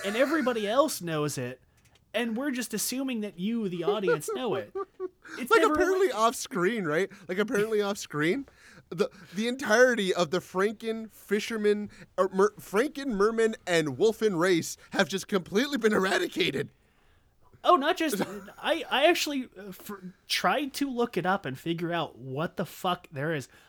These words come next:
Speaker 1: Apparently there's, like, thirteen different monster races that never get fucking mentioned. Uh,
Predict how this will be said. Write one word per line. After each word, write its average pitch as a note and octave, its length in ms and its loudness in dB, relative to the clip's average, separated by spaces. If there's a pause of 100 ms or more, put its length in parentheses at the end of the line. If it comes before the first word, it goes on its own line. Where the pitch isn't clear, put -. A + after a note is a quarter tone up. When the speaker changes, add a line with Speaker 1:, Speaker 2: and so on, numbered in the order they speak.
(120)
Speaker 1:
Apparently D#4+ 500 0
there's, G#3+ 200 2
like, F#3+ 200 -6 (260)
thirteen A3 920 0
different C#3+ 380 -2
monster A#2+ 420 -8
races G#2 440 -14
that B2+ 180 -6
never E3+ 540 4
get F3 220 0
fucking C#3+ 440 -6
mentioned. A#2 520 -10 (460)
Uh, C3 340 -8